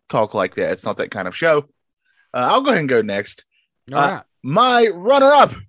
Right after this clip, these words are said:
Speaker 1: was Kirby Pinball. I
Speaker 2: Oh, yeah.
Speaker 1: don't think you can go wrong with Kirby Pinball, considering, uh, most of the music is from Kirby. <laughs>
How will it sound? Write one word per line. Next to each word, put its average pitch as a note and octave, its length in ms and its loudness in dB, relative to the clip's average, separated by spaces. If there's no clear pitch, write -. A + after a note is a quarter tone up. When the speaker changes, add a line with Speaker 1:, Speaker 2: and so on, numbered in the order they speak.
Speaker 1:
was B2 1500 4
Kirby F#3 320 -6
Pinball. A#2+ 580 -6
I G3 300 -4
Speaker 2:
Oh, F#3+ 160 -14
yeah. E3 160 -14
Speaker 1:
don't G#3+ 360 0
think A#3+ 300 -2
you G3 60 -14
can F3+ 220 -12
go F#3+ 160 0
wrong D#3+ 640 0
with C#3 320 0
Kirby E3+ 280 -2
Pinball, C3 420 0
considering, A3+ 640 0
uh, A3+ 120 2
most G#3+ 260 0
of F#3+ 40 -8
the A3 60 -2
music G#3 260 -2
is F#3 120 0
from F3 400 -2
Kirby. B2 500 -4
<laughs> - 60 -20